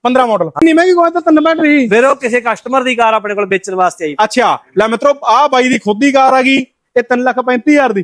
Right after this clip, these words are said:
Speaker 2: ਹਾਂਜੀ।
Speaker 1: ਇਹ ਪੰਦਰਾਂ ਮਾਡਲ ਹੈ ਨਾ?
Speaker 2: ਹਾਂਜੀ, ਇਹ
Speaker 1: ਦੋਨੇ
Speaker 2: ਪੰਦਰਾਂ
Speaker 1: ਡੀਜ਼ਲ ਨੇ ਨਾ?
Speaker 2: ਦੋਨੇ
Speaker 1: ਉਹ
Speaker 2: ਡੀਜ਼ਲ।
Speaker 1: ਤਿੰਨ ਲੱਖ ਪੈਂਹਠ ਹਜ਼ਾਰ ਦੇ ਬਾਈ
Speaker 2: ਹਾਂ।
Speaker 1: ਕਸਟਮਰ ਦੀ ਕਾਰ ਆ, ਇਹ ਤਾਂ ਸਤਾਹਠ ਸੌ ਨੰਬਰ ਆ, ਨਵੇਂ ਟਾਇਰ ਨੇ।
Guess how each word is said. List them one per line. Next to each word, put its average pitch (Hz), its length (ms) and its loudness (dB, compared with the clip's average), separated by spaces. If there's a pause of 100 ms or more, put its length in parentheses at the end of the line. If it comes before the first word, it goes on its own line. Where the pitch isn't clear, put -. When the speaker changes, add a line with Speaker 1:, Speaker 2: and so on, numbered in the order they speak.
(160)
Speaker 2:
ਹਾਂਜੀ। 151 340 -2
Speaker 1:
ਇਹ 302 40 4
ਪੰਦਰਾਂ 247 340 0
ਮਾਡਲ 190 260 0
ਹੈ 175 40 2
ਨਾ? 208 120 0
Speaker 2:
ਹਾਂਜੀ, 151 260 -4
ਇਹ 160 60 0
Speaker 1:
ਦੋਨੇ 262 200 2
Speaker 2:
ਪੰਦਰਾਂ 320 40 2
Speaker 1:
ਡੀਜ਼ਲ 247 300 0
ਨੇ 247 80 0
ਨਾ? 277 240 -2
Speaker 2:
ਦੋਨੇ 170 200 -2
Speaker 1:
ਉਹ 185 40 -2
Speaker 2:
ਡੀਜ਼ਲ। 254 160 2
Speaker 1:
ਤਿੰਨ 269 180 0
ਲੱਖ 254 180 0
ਪੈਂਹਠ 214 260 -2
ਹਜ਼ਾਰ 247 160 2
ਦੇ 233 100 0
ਬਾਈ 254 140 0
Speaker 2:
ਹਾਂ। 262 80 -8
Speaker 1:
ਕਸਟਮਰ 269 340 0
ਦੀ 247 120 -2
ਕਾਰ 196 200 2
ਆ, 226 160 2 (300)
ਇਹ 220 60 -2
ਤਾਂ 269 100 0
ਸਤਾਹਠ 247 320 0
ਸੌ 269 120 0
ਨੰਬਰ 214 240 -2
ਆ, 233 100 2
ਨਵੇਂ 220 320 -2
ਟਾਇਰ 180 260 0
ਨੇ। 220 220 -4